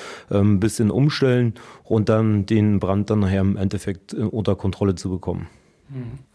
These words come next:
Speaker 2: Ich bin ja vorhin hier die Treppe bei euch hochgegangen und ich muss zugeben, das habe ich das erste Mal in einer Feuerwehr gesehen. Es gibt sicherlich noch mehr Feuerwehren, die das machen bei uns im Land, aber wenn ich überlege,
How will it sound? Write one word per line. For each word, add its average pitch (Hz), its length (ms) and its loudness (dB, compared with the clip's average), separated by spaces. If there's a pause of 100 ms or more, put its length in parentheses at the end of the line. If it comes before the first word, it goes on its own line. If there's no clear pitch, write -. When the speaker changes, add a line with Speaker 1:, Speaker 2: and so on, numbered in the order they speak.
(280)
Speaker 2:
Ich - 160 -6
bin 208 280 -2
ja 202 80 2
vorhin 175 260 2
hier 170 120 4
die 160 120 2
Treppe 190 320 -2
bei 151 140 -2
euch 131 260 0
hochgegangen 151 540 2
und 165 80 2
ich 131 120 -2
muss - 300 2
zugeben, 175 320 2 (460)
das - 120 -8
habe 156 120 0
ich 160 80 0
das 151 160 -2
erste 175 320 0
Mal 156 180 2
in 156 80 2
einer 143 240 0
Feuerwehr 147 500 0
gesehen. 131 520 2
Es 170 220 -10
gibt 160 200 0
sicherlich 151 320 2
noch 135 140 2
mehr 156 160 0
Feuerwehren, 160 560 0
die 135 80 -4
das 139 200 0
machen 147 300 2
bei 175 60 2
uns 170 260 0
im 160 140 4
Land, 160 240 2
aber 156 240 2 (400)
wenn 151 160 4
ich 160 160 0
überlege, 156 720 2